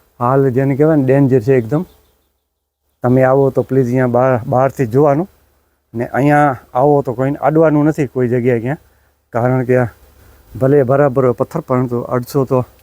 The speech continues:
કાંઈ નક્કી ન કહેવાય. તો ક્યાં છેડછાડ કરવાની નથી, બસ જોવાનું છે તમને દૂરથી. આ મૂર્તિઓ તમે જોઈ શકો છો, બધા કોલમ આવી સારી મૂર્તિની ગાંઠ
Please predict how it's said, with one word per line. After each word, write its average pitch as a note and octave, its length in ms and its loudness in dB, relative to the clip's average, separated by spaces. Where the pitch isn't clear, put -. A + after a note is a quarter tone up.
કાંઈ C3 160 0
નક્કી B2+ 240 0
ન C3+ 120 2
કહેવાય. C#3+ 300 0
તો A2 260 -6
ક્યાં C3 180 -2
છેડછાડ C#3 420 0
કરવાની D3+ 400 2
નથી, C3+ 240 -2
બસ C3+ 240 2
જોવાનું C#3+ 440 2
છે D3 120 -2
તમને C3 260 -4
દૂરથી. C3 400 -6
આ A#2+ 100 -6
મૂર્તિઓ C3 420 -4
તમે B2+ 220 -2
જોઈ C#3 160 2
શકો B2 280 -4
છો, C#3+ 120 -6
બધા C3 280 2
કોલમ C3 420 2
આવી B2 180 2
સારી A#2+ 320 -2
મૂર્તિની A#2 500 -4
ગાંઠ A#2 300 -2